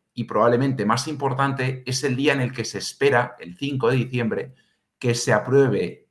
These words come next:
en el marco del G siete un price cap sobre el precio del petróleo ruso. Esto se hace principalmente con la idea de intentar asfixiar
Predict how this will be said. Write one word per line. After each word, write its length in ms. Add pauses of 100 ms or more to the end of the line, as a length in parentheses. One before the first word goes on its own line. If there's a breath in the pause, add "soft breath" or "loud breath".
en 200
el 120
marco 380
del 220
G 160
siete 640 (1400)
un 280
price 400
cap 380
sobre 340
el 160
precio 360
del 120
petróleo 840 (140)
ruso. 640
Esto 320
se 160
hace 320
principalmente 920
con 240
la 100
idea 320
de 400 (840 loud breath)
intentar 440
asfixiar 1000